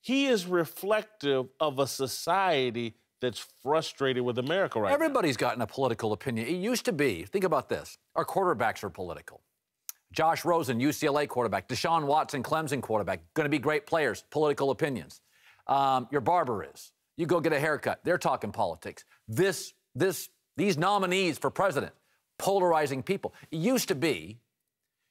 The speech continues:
Speaker 2: you could drive a car and it didn't make a statement. If you drive a Prius now, people are like, "Oh, you're a socialist.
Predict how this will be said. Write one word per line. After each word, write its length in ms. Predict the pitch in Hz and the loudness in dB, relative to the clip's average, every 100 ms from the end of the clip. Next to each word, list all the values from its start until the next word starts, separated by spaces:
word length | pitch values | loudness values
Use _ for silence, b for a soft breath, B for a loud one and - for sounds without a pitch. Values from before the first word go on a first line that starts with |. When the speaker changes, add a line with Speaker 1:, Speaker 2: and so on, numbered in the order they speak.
| _ _ _ - | _ _ _ -4
Speaker 2:
you 100 | 214 | 0
could 120 | 180 | 2
drive 200 | 190 175 | 2 2
a 60 | - | 0
car 400 | - 175 127 - | 2 4 2 0
and 100 | 151 | -2
it 100 | 123 | 0
didn't 220 | 170 165 | -2 0
make 180 | 156 135 | -2 -2
a 60 | 120 | -4
statement. 440 | - 139 - - | -2 -2 -2 -6
If 120 | 139 208 | -4 0
you 140 | 269 | 0
drive 300 | 202 220 151 | 2 2 2
a 60 | 131 | -2
Prius 600 | - - 247 139 - 113 | -4 -2 0 0 -2 -4
now, 180 | 104 | -4
people 280 | 107 170 147 | -2 -2 2
are 40 | 139 | 2
like, 180 | 127 - | 2 0
"Oh, 340 | 247 254 - - | 2 2 -2 -4
you're 120 | 160 165 | 0 2
a 40 | |
socialist. 600 | - 214 - 98 - - | 2 0 0 -6 -8 -14